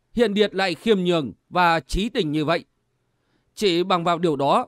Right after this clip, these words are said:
cũng đủ khiến cho lão phu hết sức là lo lắng chu toàn đến cùng. Ta đã nói lời như đinh đóng cột, quyết không đổi lời. Ta cũng, ờ, muốn xem thử xem kẻ nào trong Đại Hồng Sơn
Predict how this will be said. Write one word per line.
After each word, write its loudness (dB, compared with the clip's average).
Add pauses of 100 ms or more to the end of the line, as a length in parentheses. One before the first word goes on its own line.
(340)
cũng -4
đủ 2
khiến -4
cho -2
lão 0
phu 2
hết 0
sức -12
là 0
lo 0
lắng -4
chu 0
toàn -2
đến -6
cùng. 2 (1120)
Ta 2
đã -4
nói 0 (200)
lời 4
như 0
đinh -2
đóng -4
cột, 0 (480)
quyết 0
không 2
đổi 4
lời. 0 (960)
Ta 0
cũng, -4
ờ, 2
muốn 4
xem -2
thử 2
xem -2 (340)
kẻ -2
nào 0
trong -2
Đại -2
Hồng 2
Sơn -2